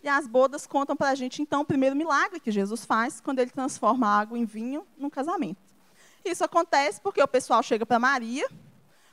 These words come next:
procura Maria e fala assim, "Ô Maria, nossa, nós estamos com um problema aqui." Maria provavelmente devia ser mãe, do, a, a amiga do pessoal lá, e eles contam pra ela uma dificuldade. Sabe o que que Maria faz? Maria reconhece a própria incapacidade dela de resolver.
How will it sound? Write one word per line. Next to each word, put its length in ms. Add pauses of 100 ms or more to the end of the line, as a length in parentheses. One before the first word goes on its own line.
procura 420
Maria 500 (680)
e 40
fala 180
assim, 140
"Ô 60
Maria, 540 (520)
nossa, 200
nós 100
estamos 140
com 60
um 40
problema 380
aqui." 280
Maria 280
provavelmente 400
devia 180
ser 180
mãe, 300
do, 260 (480)
a, 300
a 40
amiga 320
do 60
pessoal 420
lá, 340
e 80
eles 180
contam 220
pra 100
ela 120
uma 100
dificuldade. 760 (360)
Sabe 160
o 40
que 100
que 80
Maria 280
faz? 680 (680)
Maria 380
reconhece 640
a 60
própria 380
incapacidade 1300
dela 560
de 120
resolver. 500